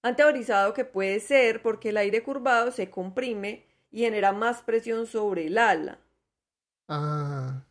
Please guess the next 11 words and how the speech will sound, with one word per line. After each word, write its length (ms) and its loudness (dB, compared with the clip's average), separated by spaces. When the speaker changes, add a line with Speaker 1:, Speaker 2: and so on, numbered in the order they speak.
Speaker 1:
Otra 300 4
cosa 380 2
es 200 -4
que 160 -2
los 200 2
aviones 540 -2
con 200 -4
alas 280 -2
planas 400 -2
pueden 340 -2
volar. 480 0